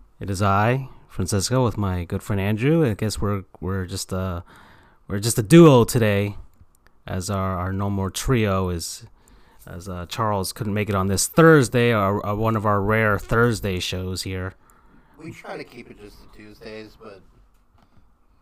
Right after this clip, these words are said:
Speaker 2: uh, what is that line? Like, life moves on you pretty fast from Ferris Bueller. Whatever it is.
Speaker 1: Uh,
Speaker 2: Uh,
Speaker 1: apparently, like, it's, like, the thirty-eighth anniversary of that movie or something
Speaker 2: it's
Speaker 1: like that.
Speaker 2: a,
Speaker 1: It's, it's
Speaker 2: it's a, it's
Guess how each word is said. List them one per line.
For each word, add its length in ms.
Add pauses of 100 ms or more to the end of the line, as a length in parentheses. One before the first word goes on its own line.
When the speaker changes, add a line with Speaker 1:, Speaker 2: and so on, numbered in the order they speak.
(260)
Speaker 2:
uh, 460 (200)
what 140
is 100
that 300
line? 440
Like, 200 (100)
life 240 (680)
moves 320
on 200
you 60
pretty 240
fast 460
from 180
Ferris 300 (100)
Bueller. 280 (1800)
Whatever 420
it 60 (100)
is. 60
Speaker 1:
Uh, 180
Speaker 2:
Uh, 40
Speaker 1:
apparently, 380
like, 240
it's, 160
like, 160
the 160 (500)
thirty-eighth 520
anniversary 500
of 60
that 200 (120)
movie 220
or 60
something 160
Speaker 2:
it's 60
Speaker 1:
like 100
that. 80
Speaker 2:
a, 60
Speaker 1:
It's, 140
it's 180
Speaker 2:
it's 100
a, 480 (300)
it's 180